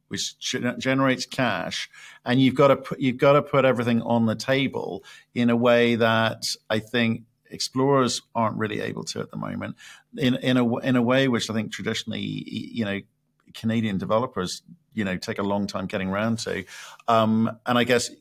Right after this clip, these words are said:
people are gonna see, you know, the, the, the cut of your jib, as it were, um, with regards to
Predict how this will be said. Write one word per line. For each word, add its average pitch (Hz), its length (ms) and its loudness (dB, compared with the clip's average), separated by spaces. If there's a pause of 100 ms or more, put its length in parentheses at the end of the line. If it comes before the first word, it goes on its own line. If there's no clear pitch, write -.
(240)
people 120 180 0
are 120 40 2
gonna 117 180 0
see, 113 460 0
you 113 220 -2
know, 107 140 0
the, 107 280 -4
the, 110 160 -2
the 110 140 -6
cut 123 260 -4
of 101 80 -8
your 104 160 -4
jib, 107 500 0 (380)
as 113 260 0
it - 100 -2
were, 101 520 2 (100)
um, 107 520 2
with 101 100 -6
regards 117 240 -2
to 113 180 0